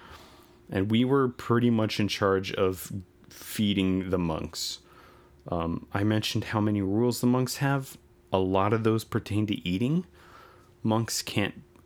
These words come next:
store food. They can't buy food. They can't handle money. They can't ask for food.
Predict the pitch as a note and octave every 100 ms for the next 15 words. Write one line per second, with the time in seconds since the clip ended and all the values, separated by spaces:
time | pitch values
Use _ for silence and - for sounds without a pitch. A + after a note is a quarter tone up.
0 | - - - - - - _ _ _ -
1 | _ - - - - A2+ G2+ F2 - D#2
2 | D2+ F2 F#2 - - G#2 - - G#2 G#2+
3 | G#2+ F2 E2 F#2 - - A2+ - - -
4 | G#2 G2+ G#2 G#2 A2 A#2 G#2+ F2+ - -
5 | G2 - A2+ A2 - - - _ - A2
6 | B2 - - G#2+ - E2 C2+